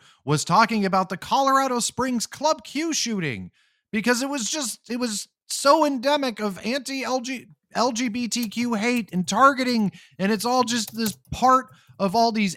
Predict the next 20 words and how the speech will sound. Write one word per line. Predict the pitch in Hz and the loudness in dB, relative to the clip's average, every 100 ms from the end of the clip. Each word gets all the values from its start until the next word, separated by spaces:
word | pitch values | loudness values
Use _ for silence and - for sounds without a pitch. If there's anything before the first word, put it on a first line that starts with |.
| - | -4
angry, | 220 277 240 262 233 | -4 -2 -4 -2 -2
mean | 214 208 254 285 285 277 262 | 0 0 0 -2 -2 -4 -4
people | - 226 254 247 247 214 | -2 -2 -2 -2 -2 -4
who | 233 | -4
were | 202 | -6
just | 185 196 - | -4 -4 -2
so | 247 285 | 0 0
bad | 277 220 233 214 | 0 -2 0 -4
at | 208 - | -8 -10
transgenders. | - 220 185 151 185 139 92 - - _ _ _ - | -4 -2 -2 -2 -2 -4 -8 -14 -20 _ _ _ -10
Except | 185 277 294 | 0 0 2
it | |
was | 294 220 - _ _ | -2 -2 -6 _ _
a | 190 233 | -4 -2
transgender | 214 208 208 156 196 202 175 | -2 -2 -2 -2 -2 0 0
who | 160 | -2
pulled | 156 175 180 | -2 -2 0
off | 175 - | -2 -4
the | |
shooting. | - 214 202 110 - | -8 -4 -4 -6 -14